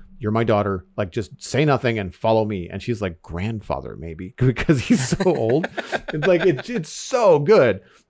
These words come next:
Speaker 1: It's so good. And she even talks through her teeth when she says it. Like, it just, she does so many of these great things. But then she also brings her own kind of, like, she's still a kid. Like, she has this droid that sh-, follows her around, Lola, and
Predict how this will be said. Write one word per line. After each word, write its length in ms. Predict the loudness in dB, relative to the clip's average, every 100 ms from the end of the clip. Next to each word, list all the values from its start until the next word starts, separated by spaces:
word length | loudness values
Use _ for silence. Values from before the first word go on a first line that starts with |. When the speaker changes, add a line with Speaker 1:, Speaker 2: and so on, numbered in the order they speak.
| 0
Speaker 1:
It's 240 | 0 0
so 300 | -8 -2 2
good. 140 | 2 0
And 120 | -2
she 140 | 0
even 220 | 2 2 2
talks 340 | 0 -2 -2
through 140 | 2
her 80 | 2
teeth 400 | 2 0 -2 -2
when 100 | -8
she 160 | -6 -2
says 240 | 2 2
it. 80 | 0
Like, 160 | -2 0
it 60 |
just, 280 | -2 -6 -8
she 160 | -6 0
does 300 | 0 0 -4
so 240 | -2 0
many 240 | 0 0
of 160 | 0 -2
these 220 | -4 -6
great 240 | -2 -2 -2
things. 200 | -4 -6 -4 -2
But 100 | 2
then 140 | 2
she 160 | 2 2
also 220 | 4 2
brings 260 | 2 0 0
her 180 | 0
own 380 | 0 0 -2 -4
kind 180 | -4 -4
of, 120 | 0
like, 280 | 0 0 -4 _ _ _ _ _ _
she's 180 | -2 0
still 200 | 4 2
a 40 |
kid. 380 | 4 4 4 4
Like, 100 | -2
she 140 | 0 0
has 160 | 0
this 160 | -2 -4
droid 380 | 0 2 2 0
that 160 | -4
sh-, 140 | -12 -12
follows 380 | -6 -4 -4
her 140 | -4 -4
around, 480 | -2 -2 -2 -2 2
Lola, 580 | 4 4 4 4 2
and 300 | 2 -2 -6